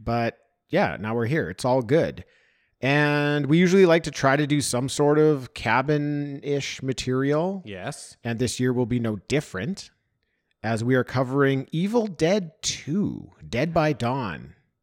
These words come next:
Speaker 2: Hell yeah.
Speaker 1: Dead by Dawn, Dead by Dawn.
Speaker 2: Yeah, they say that in the movie, like, that one time.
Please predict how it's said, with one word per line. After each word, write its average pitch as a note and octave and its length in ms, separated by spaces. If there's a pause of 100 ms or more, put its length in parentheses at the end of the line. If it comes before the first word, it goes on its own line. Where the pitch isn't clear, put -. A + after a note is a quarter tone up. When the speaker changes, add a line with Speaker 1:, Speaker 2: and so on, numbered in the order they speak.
(180)
Speaker 2:
Hell B2+ 300
yeah. A2 480
Speaker 1:
Dead F#4 220
by F4 180
Dawn, E4+ 640
Dead F#4 280
by F4+ 200
Dawn. E4 720 (420)
Speaker 2:
Yeah, D#3+ 260 (240)
they E3+ 220
say D3 320
that G#3 400 (440)
in D3+ 180
the G#3+ 60
movie, C3 600
like, A#2+ 280
that B2 200
one D3 260
time. F2 480